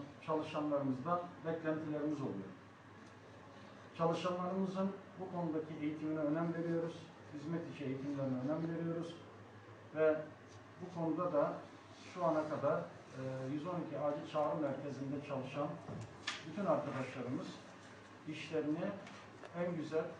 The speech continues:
en verimli şekilde yapabilmesi için gerekli donanıma sahip hale geldi.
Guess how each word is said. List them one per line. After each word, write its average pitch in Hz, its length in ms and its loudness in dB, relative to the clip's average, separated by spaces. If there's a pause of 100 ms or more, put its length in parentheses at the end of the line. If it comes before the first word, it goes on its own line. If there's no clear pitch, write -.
en 180 240 0
verimli 147 340 4
şekilde 156 400 -4
yapabilmesi 147 640 0
için 175 220 -4 (600)
gerekli 160 720 2
donanıma 147 480 2 (120)
sahip 160 440 6
hale 139 200 4
geldi. 156 260 4